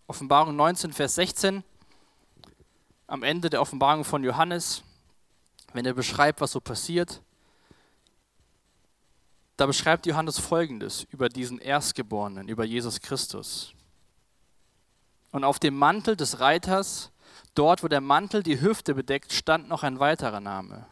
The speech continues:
König über alle Könige und Herr über alle Herren. Jesus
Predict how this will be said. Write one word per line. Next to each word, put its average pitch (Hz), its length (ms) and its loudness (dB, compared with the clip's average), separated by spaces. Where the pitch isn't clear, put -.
König 214 600 -2
über 127 260 -2
alle 147 200 -2
Könige 110 640 -8
und - 320 -12
Herr 160 420 -4
über 110 220 -6
alle 117 160 -8
Herren. 101 380 -12
Jesus 175 760 -2